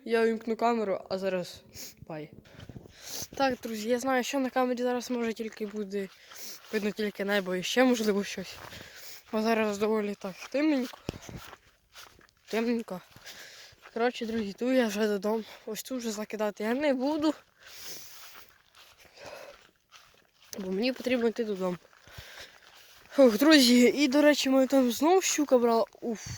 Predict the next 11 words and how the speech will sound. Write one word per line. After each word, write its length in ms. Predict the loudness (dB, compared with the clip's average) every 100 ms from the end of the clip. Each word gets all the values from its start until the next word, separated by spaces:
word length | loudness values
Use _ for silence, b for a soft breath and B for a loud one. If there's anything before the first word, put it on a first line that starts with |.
| B B B B B B B B B
Щоб 300 | -6 -6 -4
на 120 | -6
камері 380 | -2 -4 -2 0
це 160 | 0
передалося, 760 | 0 -6 -8 -6 -6 -6 -8 -8
я 60 | -8
вам 160 | -8
зараз 220 | -10 -12
це 260 | -12 -12 -10
зніму. 360 | -8 -6 -8 -10 -18 _ _ _ b b b b b _ _ -20 -14
Максимально. 800 | -16 -16 -18 -18 -18 -20 -20